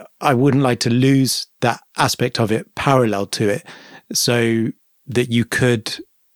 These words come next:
S S H into things that are running Linux that the vast majority of people want handed to them on a plate.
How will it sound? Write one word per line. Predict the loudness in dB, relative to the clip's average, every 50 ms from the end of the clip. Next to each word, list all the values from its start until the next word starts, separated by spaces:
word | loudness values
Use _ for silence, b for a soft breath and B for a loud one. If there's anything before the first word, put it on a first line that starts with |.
| _ _
S | -2 -2 0 0
S | -2 -2 -2
H | -2 -2 -2 -2 -2
into | -2 0 -2 -2
things | -2 0 0 0 0 -2
that | -2 -4 -2
are | -2 0
running | 0 0 0 0 0
Linux | 0 0 0 -2 -4 -6 -6 -4
that | -4 -4 -6 -6 _ _ _ _ _ -6
the | -4 -4 0
vast | 2 2 0 0 0 -2
majority | -2 0 0 0 0 0 -2 -4 -6
of | -6 -4
people | -2 -4 -2 -2 -2 -2 -2 -2 -2 B B B B B B B B B B _ -2
want | 0 2 2 2 2 0 -4 _ _ _ _ _ _ _ _ -10
handed | -4 -2 0 2 2 0 0 -2
to | -2 -2
them | -2 -2 0 0
on | -2 -4
a | -4
plate. | -6 -4 -2 0 0 0 -2 -6